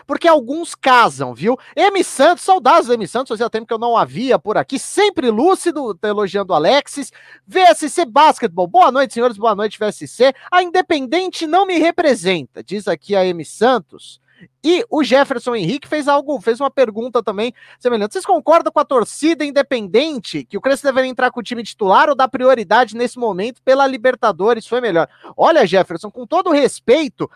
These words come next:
eu, as minhas críticas pessoais ao São Paulo dizem muito mais a lances pontuais que eu acho que os jogadores não, não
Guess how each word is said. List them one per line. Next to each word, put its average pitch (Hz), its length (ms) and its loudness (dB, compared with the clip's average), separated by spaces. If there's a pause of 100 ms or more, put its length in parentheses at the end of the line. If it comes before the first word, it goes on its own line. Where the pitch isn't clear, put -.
(200)
eu, 254 200 6
as 220 260 2
minhas 320 400 -4
críticas 254 500 -4
pessoais 214 1080 2
ao 226 180 2
São 226 420 -4
Paulo 214 460 4 (260)
dizem 294 440 0
muito 359 440 -4
mais 254 360 2
a 240 80 4
lances 240 480 0
pontuais 285 1000 0
que 277 140 -4
eu 214 180 4
acho 233 220 2
que 254 80 -10
os 196 60 -10
jogadores 214 680 0
não, 233 420 2 (400)
não 233 640 -2